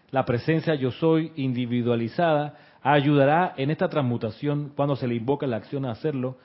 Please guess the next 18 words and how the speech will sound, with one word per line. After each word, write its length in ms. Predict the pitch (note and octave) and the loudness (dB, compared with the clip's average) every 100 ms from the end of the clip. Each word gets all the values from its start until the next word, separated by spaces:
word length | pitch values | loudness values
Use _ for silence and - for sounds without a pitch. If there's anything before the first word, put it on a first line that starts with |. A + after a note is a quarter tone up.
| _ _ | _ _
liberando 540 | A#2+ C3+ C3 D3+ D3 C3 | -2 2 2 2 2 0
así 340 | - D#3+ E3+ | -2 -6 -4
al 140 | C3 A2 | -4 -4
ser 180 | D3+ | -4
externo 560 | C3+ - D#3 C#3 C3+ C3+ - _ - | -4 -4 -6 -4 -4 -6 -14 _ -4
hasta 380 | C#3+ C#3+ D#3 C3 | -2 0 0 2
del 220 | C3 A2+ | 0 -2
conocimiento 720 | C3 B2 - C3 F#3 F3+ E3+ | -2 0 -2 0 2 2 2
de 100 | C#3+ | 4
muchos 280 | F3+ F#3 F#3 | 2 2 0
de 100 | D3+ | 0
sus 220 | E3+ D#3+ | 0 0
errores. 360 | D3+ G3 A2 F#2 _ _ _ _ _ - | -2 -4 -4 -8 _ _ _ _ _ -8
Recuerden, 420 | B2+ D#3+ E3+ D3 | 0 4 4 4
errar 300 | B2+ C#3 E3+ | 2 2 2
es 80 | E3+ | 2
humano, 540 | D#3 D#3 D#3 F3 F3+ - _ _ _ _ _ _ _ | 0 0 -2 -4 -6 -12 _ _ _ _ _ _ _
perdonar 540 | - A2+ A#2 D3 F#3+ | -4 -2 0 -2 -4